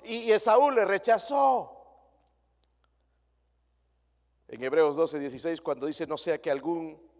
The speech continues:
que haya algún fornicario o profano como Esaú, que por una sola comida vendió su primogenitura.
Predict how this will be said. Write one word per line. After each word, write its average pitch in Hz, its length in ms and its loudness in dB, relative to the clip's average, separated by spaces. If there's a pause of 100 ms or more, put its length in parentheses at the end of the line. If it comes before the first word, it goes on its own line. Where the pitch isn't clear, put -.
(600)
que 165 80 -2
haya 170 180 2
algún 156 280 -2
fornicario 160 880 -2
o 156 100 -4
profano 165 480 0
como 143 180 -6
Esaú, 156 600 -6 (1080)
que 151 120 -8
por 156 180 -2
una 190 200 0
sola 175 360 2
comida 165 460 -2
vendió 143 340 -4
su 156 320 -10 (1600)
primogenitura. 127 720 -10